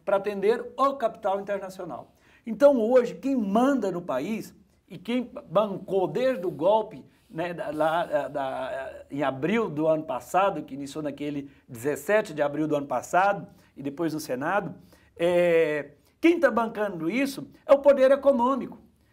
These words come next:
Então, hoje, partido, embora eu falei há pouco que é, é o instrumento mais importante, se tornou hoje moeda de negociação. Partido não tem um programa pro país, não tem um programa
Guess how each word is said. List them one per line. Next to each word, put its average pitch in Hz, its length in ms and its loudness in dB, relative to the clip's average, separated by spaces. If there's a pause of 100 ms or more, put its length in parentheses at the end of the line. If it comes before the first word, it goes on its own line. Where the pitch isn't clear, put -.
(140)
Então, 277 420 4
hoje, 277 340 6
partido, 220 840 -2 (600)
embora 220 460 4
eu 220 120 0
falei 196 480 2
há 170 80 4
pouco 214 420 -2
que 196 140 -2
é, 190 180 2
é 202 100 8
o 208 60 2
instrumento 190 500 -6
mais 233 440 0
importante, 226 760 -2 (320)
se 311 200 0
tornou 269 600 4
hoje 294 360 2
moeda 233 640 2 (400)
de 220 160 -2
negociação. 277 880 2 (760)
Partido 247 480 0
não 294 140 0
tem 285 100 -2
um 302 160 -2
programa 247 640 2
pro 185 200 -2
país, 143 600 -4 (400)
não 262 160 0
tem 294 140 2
um 302 100 2
programa 226 680 0